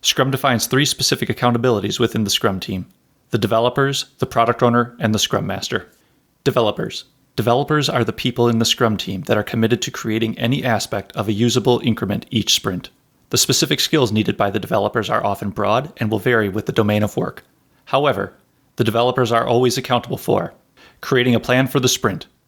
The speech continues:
the sprint backlog, instilling quality by adhering to the definition of done, adapting their plan each day toward the sprint goal, and holding each other accountable as professionals. Product owner.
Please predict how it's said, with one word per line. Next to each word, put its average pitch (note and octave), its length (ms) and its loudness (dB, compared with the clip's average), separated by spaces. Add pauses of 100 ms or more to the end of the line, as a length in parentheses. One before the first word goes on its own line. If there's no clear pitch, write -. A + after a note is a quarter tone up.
(140)
the A2+ 80 -6
sprint G#2 300 -2
backlog, - 440 -2 (760)
instilling C3+ 420 2
quality C3+ 440 0
by A2 180 0
adhering A2 480 -2
to - 80 -8
the G#2 100 -4
definition A2+ 480 -2
of G2+ 80 -4
done, - 260 -4 (400)
adapting C3 380 0
their C#3 80 0
plan C3+ 320 -2
each - 220 -2
day G2+ 160 2
toward A2 320 -2
the - 80 -4
sprint A#2+ 320 2
goal, B2 420 0 (120)
and A2+ 360 0 (320)
holding C3+ 320 2
each B2+ 180 2
other B2+ 160 4
accountable G#2+ 460 0
as - 100 -2
professionals. - 640 -8 (600)
Product - 380 0
owner. F#2 240 -4